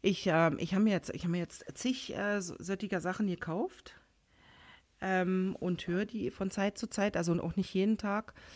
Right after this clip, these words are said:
aber es ist schon spannend, was in meinem Kopf passiert, wenn ich so linke Hälfte, rechte Hälfte, also da, äh, es, es, äh, stimuliert natürlich schon, oder? Das ist, äh,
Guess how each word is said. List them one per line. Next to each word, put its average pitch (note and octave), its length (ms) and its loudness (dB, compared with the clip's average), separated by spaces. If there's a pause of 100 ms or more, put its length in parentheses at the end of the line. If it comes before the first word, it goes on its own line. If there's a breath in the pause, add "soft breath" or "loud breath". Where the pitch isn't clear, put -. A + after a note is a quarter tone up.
(140 loud breath)
aber E3+ 200 2
es F3 100 -2
ist - 100 -4
schon G3 200 2
spannend, F#3+ 580 -2 (100)
was E3 220 -4
in F3 80 -2
meinem E3 180 0
Kopf - 260 -6
passiert, C#3+ 600 0 (100)
wenn D#3 140 0
ich D3+ 160 -2
so C#3 320 0
linke D#3+ 340 2
Hälfte, D3 360 2
rechte F3 280 0
Hälfte, D#3 260 0
also D#3 140 0 (380 loud breath)
da, A#2 140 6 (480)
äh, - 200 -2
es, - 320 0
es, - 320 -4
äh, D3 220 2
stimuliert F3 500 2
natürlich D3 380 -2
schon, F3 280 -2
oder? C#3 240 -2
Das C#3+ 180 -4
ist, D3+ 200 -4
äh, C#3+ 240 2